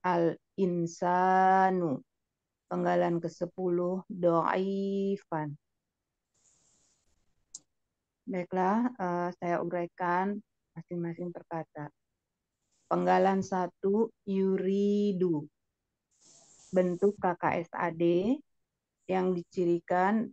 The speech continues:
diawali yu dan akhir dengan harokat domah. Eh, yuridu ini pelakunya huwa, karena bentuknya K K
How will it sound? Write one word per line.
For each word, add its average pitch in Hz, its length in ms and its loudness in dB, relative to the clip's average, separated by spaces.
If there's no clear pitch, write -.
diawali 175 880 0
yu 196 400 0
dan 185 560 0
akhir 180 560 -4
dengan 170 320 -4
harokat 170 480 -4
domah. 165 480 -2
Eh, 165 320 0
yuridu 170 800 0
ini 196 400 -2
pelakunya 180 640 2
huwa, 175 600 4
karena 180 400 -2
bentuknya 185 840 -6
K 196 200 -8
K - 60 -8